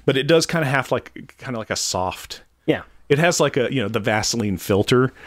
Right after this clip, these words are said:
Speaker 1: over the sixties show to say, "This is an attractive woman because you can barely see her because of the blur." And so it kinda has that blur filter on it.
Speaker 2: Yeah, it's just, it's just not as detailed.
Speaker 1: Yeah.
Speaker 2: Yeah. So the big topic of this issue was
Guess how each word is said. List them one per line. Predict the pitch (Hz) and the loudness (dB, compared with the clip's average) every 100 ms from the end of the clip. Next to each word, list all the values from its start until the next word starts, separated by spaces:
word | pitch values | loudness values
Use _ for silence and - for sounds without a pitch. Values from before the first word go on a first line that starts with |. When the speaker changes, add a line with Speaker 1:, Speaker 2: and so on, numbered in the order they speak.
| - - | -10 0
Speaker 1:
over | 104 | 4
the | 95 | 4
sixties | 92 - 110 - 117 | 4 4 2 4 4
show | - 117 107 | 4 4 4
to | 107 | 4
say, | 101 - 95 | 4 4 2
"This | 76 104 151 | 2 0 0
is | 110 | 0
an | 90 | -2
attractive | 90 - 117 120 | -2 -2 -2 -2
woman | 123 135 92 | 0 2 2
because | 85 92 95 | 0 0 -2
you | 95 | 0
can | 92 | 0
barely | 85 95 120 120 | 2 4 4 4
see | - 123 113 | 2 2 4
her | 101 92 | 4 2
because | 85 98 90 | 2 0 0
of | |
the | 92 | 0
blur." | 98 107 98 73 - - | 2 4 4 2 -4 -4
And | 151 | -2
so | 147 175 | 2 2
it | 143 | 2
kinda | 185 165 | 0 0
has | 143 135 | 0 0
that | 117 104 | 0 -2
blur | 95 95 95 | -2 -2 -2
filter | - 76 - 67 | -2 -6 -4 -6
on | 65 60 | -6 -10
it. | - | -4
Speaker 2:
Yeah, | - | 0
it's | 180 - | 0 -2
just, | 233 | -4
it's | - 160 - | -4 -4 -4
just | 135 151 151 - | 0 2 2 0
not | 123 113 | 2 2
as | 104 90 | 0 -4
detailed. | 85 85 - - | -8 -8 -8 -4
Speaker 1:
Yeah. | 76 60 - - - | -4 -4 -14 -20 -10
Speaker 2:
Yeah. | - - - _ _ _ _ _ _ _ - - | -10 -12 -20 _ _ _ _ _ _ _ -12 -4
So | - | 0
the | 147 | 2
big | 156 226 196 | 6 4 4
topic | - 160 151 139 | 2 2 2 -2
of | - 127 | 2 2
this | 123 120 | 2 0
issue | - 104 - 107 | -2 -2 0 0
was | 98 104 101 98 | 4 4 4 0